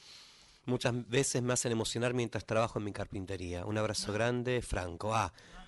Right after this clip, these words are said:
qué hermoso que empezó el programa hoy. Jessy dice, "Hola, amigues de Brotecitos.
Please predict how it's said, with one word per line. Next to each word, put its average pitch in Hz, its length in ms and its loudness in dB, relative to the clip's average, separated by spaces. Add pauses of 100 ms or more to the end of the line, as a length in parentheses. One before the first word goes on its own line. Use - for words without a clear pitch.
qué - 80 4
hermoso 131 460 2
que - 80 -6
empezó 98 260 -6
el 98 80 -8
programa 90 640 -4
hoy. 76 320 -14 (1120)
Jessy - 380 0
dice, 123 580 2
"Hola, 131 200 4
amigues 127 300 2
de 117 80 0
Brotecitos. 113 720 -2